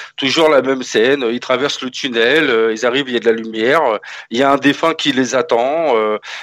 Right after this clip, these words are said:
ou qui leur dit : « C'est pas ton heure », ou qui, ou qui les accueille. Et effectivement, il y a des centres spécialisés en France qui sont là pour étudier ça.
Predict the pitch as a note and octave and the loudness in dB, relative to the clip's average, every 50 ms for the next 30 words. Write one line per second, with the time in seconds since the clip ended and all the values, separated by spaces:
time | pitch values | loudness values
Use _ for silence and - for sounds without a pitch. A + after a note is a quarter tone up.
0 | - - - D3 D3+ - - C#3+ C3 C3+ C3 C3 - D3 D3+ - - D3+ C#3+ - | -14 -4 -4 -2 0 0 2 2 4 4 4 2 0 -4 -6 -4 -4 -4 -2 -2
1 | C3+ - - B2+ A#2 A2+ A#2+ C3+ D3+ E3 D#3+ D#3 C#3+ C3+ C3+ C3+ C3+ - - A#3 | -2 -2 -4 -6 -4 -2 2 2 2 2 2 0 -2 -6 -8 -10 -8 -8 -8 -8
2 | A#3 A3+ A3 G#3 D#3 C#3+ - - - B2+ B2 A2+ G#2 A2+ G#2 - B2+ C#3+ F3+ G3 | -8 -12 -12 -12 -12 -8 -6 -4 -2 0 0 2 2 0 0 0 -2 -2 -2 -4
3 | - - - - - - - B2+ C#3 C3+ B2+ - D#3 C#3 - - - A2+ A2 C3+ | -8 -14 -14 -14 -10 -2 2 4 4 4 2 0 -4 -2 -2 -2 -2 0 2 4
4 | D#3+ E3 D3 C#3+ C3+ B2+ A#2 - D3+ E3+ E3 - - - - D3+ C#3+ - D3+ C3+ | 4 6 4 4 2 0 -2 0 0 0 0 -4 -10 -6 -4 -4 -2 -2 -4 -4
5 | B2+ B2 C#3 B2 A2 - - - D3 D#3+ - - - - - - A#2 B2+ D3 D3 | -4 -2 -2 -2 -4 -4 -8 -8 -8 -8 -8 -12 -12 -10 -6 0 0 0 0 0
6 | - D3 B2+ - - - - - A#2+ - - C#3+ F#3 | -2 -8 -8 -8 -10 -10 -8 -8 -4 0 0 2 2